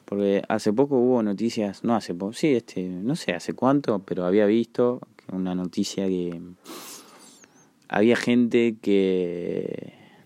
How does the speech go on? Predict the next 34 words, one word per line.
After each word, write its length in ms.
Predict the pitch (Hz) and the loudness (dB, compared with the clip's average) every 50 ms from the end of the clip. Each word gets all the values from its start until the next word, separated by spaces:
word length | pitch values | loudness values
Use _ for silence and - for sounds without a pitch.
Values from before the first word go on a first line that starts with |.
| _ - - | _ -6 -2
no, 440 | 101 98 95 95 92 90 87 87 | 0 0 2 2 0 -2 -2 -4
no 280 | 87 87 95 98 98 98 | -4 0 0 2 2 2
us-, 180 | 92 - - - | 0 -2 -4 0
no 120 | 110 107 | 0 2
utilizaba 520 | 107 101 107 101 101 - 113 113 110 107 | 2 2 0 0 0 2 4 4 6 6
Uber 340 | 107 110 113 107 107 107 104 | 6 4 4 4 4 2 2
y 300 | 95 92 90 90 90 87 | 2 0 -2 -4 -6 -8
secuestraban 680 | - - - - - - - - - - 104 92 85 | -10 -10 -12 -12 -12 -12 -16 -10 -6 -4 -2 -2 -2
gente 580 | 82 - - 101 113 127 127 110 95 90 82 87 | -6 -4 0 2 2 2 2 0 0 -2 -2 -2
o 100 | 85 85 | -4 -4
hacían 300 | 82 - - - 98 98 | -6 -8 -6 -4 -2 -2
algo 200 | 95 95 92 90 | 0 0 0 -2
así, 340 | 87 - - 95 101 104 95 | -4 -4 -2 -2 0 0 0
no 140 | 95 92 90 | -2 -4 -6
sé, 100 | - - | -8 -6
no 120 | - 110 110 | -4 -4 -4
estaba 280 | - - 110 90 87 | -2 -4 -4 -2 -2
muy 180 | 92 92 95 98 | -2 -2 -2 -2
informado, 380 | 92 - - - 104 113 110 95 | -4 -4 -4 -4 -4 -4 -4 -4
pero 260 | - 90 90 90 - | -4 -6 -6 -6 -8
algo 260 | - - 107 110 110 | -6 -4 -2 0 2
malo 220 | 101 107 110 113 98 | 2 2 4 2 0
hacían. 440 | 95 - - 101 95 90 87 85 - - - - - - _ | -2 -2 -2 -2 -2 -2 -4 -6 -12 -16 -20 -20 -20 -20 _
Gente 360 | - 135 143 127 131 113 98 | 2 2 4 4 2 2 2
que, 240 | 104 101 95 78 - - _ - - - - - _ _ _ _ _ _ _ - - | 2 2 2 2 -2 -6 _ -20 -20 -20 -20 -20 _ _ _ _ _ _ _ -20 -8
qué 100 | - 113 113 | -6 -6 -4
sé 80 | - - | -4 0
yo, 140 | - 110 107 | 2 4 6
vos 180 | 113 120 120 | 6 6 6
veías 400 | 123 127 127 123 117 - - - | 6 6 4 4 2 0 -2 -2
en 100 | 110 107 | 0 2
el 160 | 107 107 101 | 2 2 0
celular, 460 | 101 - 107 107 107 113 110 104 95 98 | -2 0 2 4 4 6 6 4 4 2
decía, 420 | 98 - - 110 104 101 98 | -2 0 2 2 2 4 2